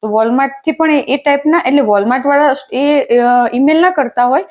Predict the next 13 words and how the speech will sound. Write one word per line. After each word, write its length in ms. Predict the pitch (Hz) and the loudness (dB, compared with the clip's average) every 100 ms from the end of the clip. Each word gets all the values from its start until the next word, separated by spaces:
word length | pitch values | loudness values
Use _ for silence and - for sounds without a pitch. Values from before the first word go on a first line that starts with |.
| - - _ | -16 -20 _
પણ 140 | 285 | -4
ફ્રોડ 460 | 285 - 254 277 294 | -4 -4 0 0 2
લોકો 400 | 302 302 311 339 | 0 0 0 0
એ 180 | 269 277 | 0 -2
ખોટા 400 | - 277 - 320 | -2 -2 0 0
ડમી 560 | 254 247 294 339 302 - | 0 0 2 0 -2 -8
ઈમેલ 420 | - 254 285 294 | -6 -2 0 0
એડ્રેસ 260 | 254 294 240 | 0 -2 -2
બનાવીને 420 | 247 254 262 254 | -2 -2 -2 -4
તમને 280 | 247 247 233 | -4 -2 -2
ઈમેલ 200 | 214 208 | -4 -4
કરતા 340 | 196 190 170 | -4 -4 -4
હોય 180 | 165 | -4